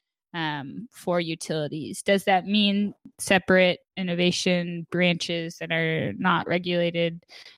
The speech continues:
um, or does that mean, um, innovation through partnerships? Uh, but those are, I guess, two things that I'm definitely, uh, gonna be on the lookout for, for twenty eighteen.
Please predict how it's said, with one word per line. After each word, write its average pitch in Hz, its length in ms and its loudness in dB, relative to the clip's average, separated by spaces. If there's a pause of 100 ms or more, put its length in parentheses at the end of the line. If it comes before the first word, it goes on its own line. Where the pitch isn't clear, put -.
(120)
um, 160 240 4
or 175 160 6
does 170 160 2
that 156 200 0
mean, 170 480 0 (360)
um, 170 200 -8
innovation 170 640 0
through 170 140 -4
partnerships? - 920 -6 (240)
Uh, - 280 0
but 202 200 2
those 247 200 6
are, 208 480 4 (240)
I 202 100 6
guess, 185 280 -2 (100)
two 220 460 8
things 190 520 -4
that 180 120 -6
I'm 214 220 4
definitely, 180 640 -8 (420)
uh, 170 300 -2
gonna 180 180 0
be 170 160 -8
on 165 100 -8
the 160 80 -16
lookout 160 380 -8
for, 165 420 -4
for - 120 -8
twenty 190 400 -4
eighteen. - 400 -6